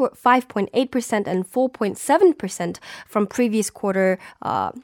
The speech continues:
representatively. Now, it war-, uh, experts warn that in Northern Europe, uh, these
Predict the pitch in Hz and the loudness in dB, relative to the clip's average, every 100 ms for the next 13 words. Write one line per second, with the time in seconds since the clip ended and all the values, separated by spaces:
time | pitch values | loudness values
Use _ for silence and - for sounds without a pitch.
0 | - 208 196 196 196 190 185 - 160 202 | -10 -8 -6 0 0 0 -6 -8 -10 -10
1 | - - - 214 208 196 180 _ - 226 | -16 -16 -2 2 4 4 0 _ 0 0
2 | 202 226 294 - - - 262 - 247 233 | 2 2 2 2 -2 -2 -4 -2 -2 2
3 | 269 320 294 262 233 - 214 220 302 339 | 4 4 2 2 2 2 2 4 4 4
4 | 302 269 254 294 190 190 - - - - | 2 2 2 2 2 0 -4 -20 -20 -14
5 | - 202 185 - - - _ _ _ 214 | -4 0 0 -4 -10 -20 _ _ _ -4
6 | 220 233 - | -2 -2 -4